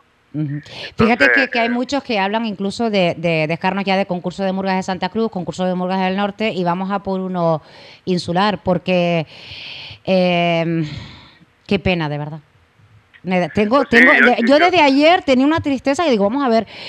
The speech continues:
Speaker 1: qué, qué, qué, qué va a pasar, ¿no? Y de verdad que siento una gran tristeza y creo que Icó de los Vinos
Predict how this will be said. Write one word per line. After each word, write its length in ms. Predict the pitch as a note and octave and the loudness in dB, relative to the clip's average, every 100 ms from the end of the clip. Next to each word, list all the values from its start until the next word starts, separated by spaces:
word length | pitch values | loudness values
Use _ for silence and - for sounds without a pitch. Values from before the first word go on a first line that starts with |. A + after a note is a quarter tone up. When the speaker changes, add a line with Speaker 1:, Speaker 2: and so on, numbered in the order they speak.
| - - | -16 -4
Speaker 1:
qué, 160 | A#3 | -4
qué, 180 | G#3 A#3 | -2 -4
qué, 200 | - B3 - | 2 0 2
qué 140 | C4 | 2
va 80 | C4 | 4
a 40 | |
pasar, 500 | C4 B3 B3 G#3 E3+ | 2 -2 0 0 0
¿no? 200 | F3+ A3 - - - | -4 -10 -12 -20 -12
Y 80 | G3+ | -4
de 100 | G3+ | -2
verdad 220 | F#3+ G3+ | -2 -4
que 120 | B3 B3 | -8 -8
siento 340 | A#3+ A#3 C4 | -6 -6 -4
una 120 | A#3 | -2
gran 200 | G#3 A3+ | -2 -4
tristeza 520 | A3+ G#3 A3 A3 C#4 - - - | -6 -8 -6 -4 -6 -8 -18 -12
y 120 | - G3 | -6 -2
creo 360 | A3 B3 C4 | 2 2 0
que 300 | - A#3 G3 - | -2 -2 -2 -6
Icó 400 | A3 - C4 C#4+ | -12 -4 -2 0
de 80 | |
los 180 | C#4 A#3 | 0 -2
Vinos 300 | A3+ C4 F#4 | -2 -4 -6